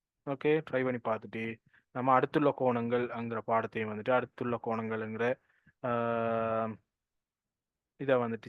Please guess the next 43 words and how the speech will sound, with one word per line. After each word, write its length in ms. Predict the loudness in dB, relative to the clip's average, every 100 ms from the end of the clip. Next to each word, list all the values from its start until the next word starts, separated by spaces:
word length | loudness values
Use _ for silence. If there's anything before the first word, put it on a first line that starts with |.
| -4
சாப்டரை 280 | 0 2 2
வந்துட்டு 200 | 2 8 8
அடுத்த 200 | 8 2
கிளாஸ்ல 320 | 2 0 -2 -6
வந்துட்டு 240 | -4 -4
ஸ்டார்ட் 280 | 2 2 2
பண்ணுவோம். 300 | -4 0 0 -2 _ -20 -20 _ 6
So 80 | 8 8
இந்த 140 | 6 4
கிளாஸ்ல 300 | 4 2 2 -2
வந்துட்டு 240 | -2 -4
இந்த 120 | 0 0
ரெண்டு 180 | 0 -2
விஷயங்கள் 360 | -4 -8 -4 0
தான் 100 | 4
நாம 160 | 4 2
படிக்கிறதுக்கு 460 | -2 -2 -4 -4 -6
இருந்தோம். 260 | -2 0 0 _ 0
இதுல 200 | 6 8
உள்ள 100 | 8 6
கேள்விகளை 360 | 4 2 2 2 4
நீங்க 120 | 6
எல்லாம் 140 | 4 4
செஞ்சு 200 | 0 2
பாருங்க. 240 | 0 0 -6
ஓகேவா? 240 | -2 2 2
அதுல 200 | 0 0 2
ஏதாவது 200 | 2 4
டவுட் 220 | 2 2 0
இல்லைன்னு 220 | -2 -4
சொன்னா 200 | -4 -2 -2 _ _ _ _ 0
என்கிட்ட 280 | 2 4 2 2
கேளுங்க, 300 | 0 2 0 -2
கட்டாயம் 340 | -2 0 0
வந்துட்டு 260 | -4 -6 -2
நான் 100 | -2
உங்களுக்கு 300 | 0 -4 -4 -4
கிளியர் 220 | -2 -4 -4
பண்ணி 160 | -6 -4
விடுறேன். 280 | -4 -2 -2 -6 _ _ _ _ 2
So 60 | 8 8
இந்த 140 | 8 4 8
கிளாஸ் 220 | 6